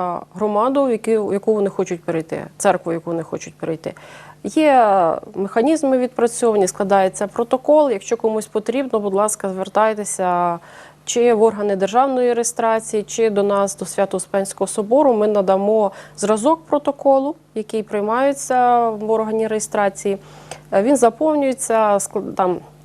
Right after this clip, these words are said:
обирається голова зборів, е, рахуваль-, лічильна комісія, люди голосують,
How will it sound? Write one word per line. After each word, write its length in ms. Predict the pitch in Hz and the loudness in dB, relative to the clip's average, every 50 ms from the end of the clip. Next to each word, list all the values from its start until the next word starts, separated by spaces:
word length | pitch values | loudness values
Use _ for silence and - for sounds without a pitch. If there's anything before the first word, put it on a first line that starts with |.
| - - - - - - - - - - - - | -20 -20 -20 -20 -20 -20 -20 -20 -20 -20 -8 -6
обирається 500 | 220 220 247 247 247 220 202 - - 196 | 0 2 4 4 4 4 2 0 -6 -8
голова 400 | 180 196 190 202 233 285 285 285 | -6 -6 -4 -2 0 2 2 0
зборів, 680 | 233 214 208 226 233 226 214 220 214 208 185 185 190 196 | -2 -4 -2 0 0 0 0 0 -2 -2 -4 -6 -4 -2
е, 380 | 190 185 190 185 180 180 180 | 0 0 2 0 0 0 -2
рахуваль-, 480 | 185 190 - - 214 214 208 202 196 180 | -2 -2 -2 0 2 2 2 2 0 -2
лічильна 400 | 202 202 - - 214 190 190 190 | -4 -4 -4 -2 -2 0 0 0
комісія, 840 | 190 - 262 311 370 392 370 - - - 254 233 226 226 220 214 208 | 0 0 2 4 4 2 2 0 0 2 4 4 4 4 4 2 2
люди 220 | 226 233 202 202 | 0 0 -2 -2
голосують, 840 | 196 196 202 214 220 - - 320 311 294 277 262 262 - - - | -2 -2 -2 -4 -4 -4 -2 0 0 0 0 -2 -4 -10 -16 -20